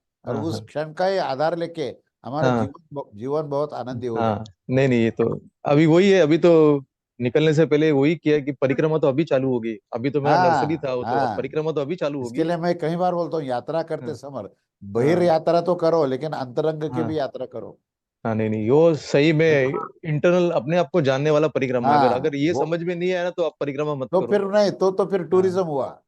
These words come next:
Speaker 2: नहीं, वो ऋण
Speaker 1: तो
Speaker 2: बढ़ा रहे हो आप, किसी पे सेवा का ऋण बढ़ा रहे हो, और
Speaker 1: नहीं, नहीं, वो,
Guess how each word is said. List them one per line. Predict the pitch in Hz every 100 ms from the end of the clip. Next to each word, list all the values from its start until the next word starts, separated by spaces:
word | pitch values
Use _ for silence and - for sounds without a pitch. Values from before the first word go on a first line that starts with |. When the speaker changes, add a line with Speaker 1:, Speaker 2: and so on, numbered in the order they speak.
| _ _ 135
Speaker 2:
नहीं, | 160
वो | 165
ऋण | 160 196
Speaker 1:
तो | 208
Speaker 2:
बढ़ा | 165 185
रहे | 190
हो | 175
आप, | 165 -
किसी | 147 165
पे | 170
सेवा | 151 147 160
का | 151
ऋण | 147 147
बढ़ा | 127
रहे | 123 120
हो, |
और | 123 -
Speaker 1:
नहीं, | 175
नहीं, | 185 104 104
वो, | 117 151 175